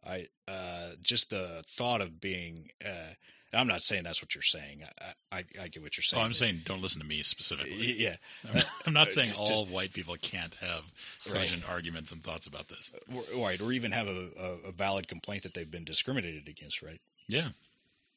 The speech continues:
Speaker 1: So,
Speaker 2: It's
Speaker 1: uh,
Speaker 2: possible. I just don't, I don't think it's the preponderance of cases.
Speaker 1: <laughs>
Speaker 2: I think it's possible.
Speaker 1: So in, in some ways, I, I agree, and some I disagree with. One thing that's really
Speaker 2: I'm sorry, when you say disagree, disagreeing with what?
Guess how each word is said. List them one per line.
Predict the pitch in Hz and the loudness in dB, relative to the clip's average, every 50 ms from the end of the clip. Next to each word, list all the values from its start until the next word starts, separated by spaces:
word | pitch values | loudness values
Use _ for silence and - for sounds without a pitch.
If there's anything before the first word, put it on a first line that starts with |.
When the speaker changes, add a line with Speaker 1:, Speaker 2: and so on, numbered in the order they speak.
| _ _ _ _ _ - - - - - - - - - - | _ _ _ _ _ -18 -14 -12 -10 -8 -8 -10 -12 -10 2
Speaker 1:
So, | - - - 127 117 107 101 98 98 | 4 4 6 6 4 2 2 2 4
Speaker 2:
It's | 104 - 87 | 4 4 4
Speaker 1:
uh, | 85 | 4
Speaker 2:
possible. | 143 165 190 - 120 107 - 85 92 | 2 2 4 2 0 0 -4 -10 -8
I | 92 90 | -6 -4
just | 95 107 110 - - - | 0 2 2 2 2 -2
don't, | 101 98 | -4 -2
I | - 104 | 2 2
don't | 107 110 110 | 2 2 2
think | - 110 95 | 0 0 0
it's | 95 - | -2 -4
the | - 95 | -6 -6
preponderance | 80 - 95 - - 98 98 92 87 80 80 78 - - | -8 -10 -10 -8 -6 -6 -4 -4 -6 -8 -8 -4 -4 -4
of | 76 71 78 - - - - _ - | -4 -4 -8 -14 -16 -18 -12 _ -2
cases. | - 98 95 95 - 78 69 - - - - - - | 0 0 2 2 0 -2 -4 -8 -12 -12 -10 -6 -2
Speaker 1:
<laughs> | |
Speaker 2:
I | 110 107 - 131 151 120 - - 131 104 85 | -2 2 4 6 6 4 4 0 -6 -10 -10
think | 82 95 85 78 | -8 -8 -10 -10
it's | 76 - | -10 -10
possible. | - 78 76 - - - - - - _ _ _ - - - - | -10 -10 -10 -10 -12 -14 -18 -20 -20 _ _ _ -20 -14 2 6
Speaker 1:
So | - - 151 143 135 127 120 | 8 8 8 8 6 4 2
in, | 82 107 113 113 | 0 -2 -2 -2
in | - 113 110 | 0 6 6
some | - 156 156 | 8 8 8
ways, | 143 113 101 101 | 6 4 4 4
I, | 98 90 82 82 - - - | 2 0 0 -4 -8 -6 -4
I | 98 | -2
agree, | 92 90 80 90 92 92 92 92 | -2 -4 -4 -6 -4 -2 -2 0
and | 90 82 | 2 2
some | - - 110 101 90 - | 2 2 2 -2 -6 -8
I | - 90 | -10 -8
disagree | 85 85 101 - - 85 90 85 82 | -4 0 2 2 2 2 -2 -8 -8
with. | 82 85 80 - - | -8 -8 -8 -8 -6
One | 104 113 117 | -6 -4 -2
thing | - 104 92 87 85 | -2 -2 -2 -4 -6
that's | 82 80 - - - - | -8 -8 -8 -8 -6 -6
really | 98 101 98 92 90 85 80 - - _ - - | -4 -4 -4 -4 -6 -8 -10 -14 -18 _ -16 -8
Speaker 2:
I'm | 92 90 | -4 -4
sorry, | - 82 78 78 | -4 -4 -6 -8
when | 80 80 | -8 -6
you | 85 | -4
say | - - 85 | -4 -6 -6
disagree, | 76 82 80 - 73 73 80 78 76 73 | -2 0 0 0 2 0 -2 -4 -4 -6
disagreeing | 71 76 87 - - 82 85 82 82 80 80 76 73 | -6 -4 -2 -2 -2 -2 -4 -8 -8 -8 -8 -10 -10
with | 76 80 80 - - - - _ _ | -10 -12 -12 -14 -18 -20 -20 _ _
what? | - 71 80 107 | -14 -12 -12 -12